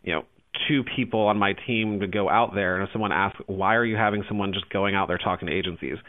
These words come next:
Because these agencies aren't understanding our process.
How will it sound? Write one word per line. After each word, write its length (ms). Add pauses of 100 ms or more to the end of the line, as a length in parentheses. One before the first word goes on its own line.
(440)
Because 640 (260)
these 180
agencies 480 (200)
aren't 200
understanding 500
our 80
process. 420